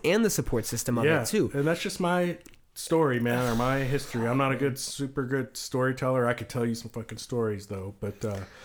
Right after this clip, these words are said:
Speaker 2: but yeah, man, that's, um, th-, when I said way back when, when I, I feel like I lived and died, that, that's what I meant, is that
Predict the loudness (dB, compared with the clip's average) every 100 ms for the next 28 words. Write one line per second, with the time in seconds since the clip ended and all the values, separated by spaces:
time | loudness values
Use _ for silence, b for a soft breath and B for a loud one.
0 | B B B B B _ 0 2 2 2
1 | 2 0 -2 -4 -10 -6 -4 -2 -4 -6
2 | -12 -10 -4 0 0 0 0 0 0 2
3 | 0 0 0 0 0 0 -2 -4 -6 -8
4 | -14 -18 -10 -2 0 0 0 -2 -2 -4
5 | _ _ -6 -2 -2 -2 0 0 2 0
6 | -2 -6 -6 -2 -2 0 0 0 0 -2
7 | -4 -8 -6 -4 -6 -4 -6 -6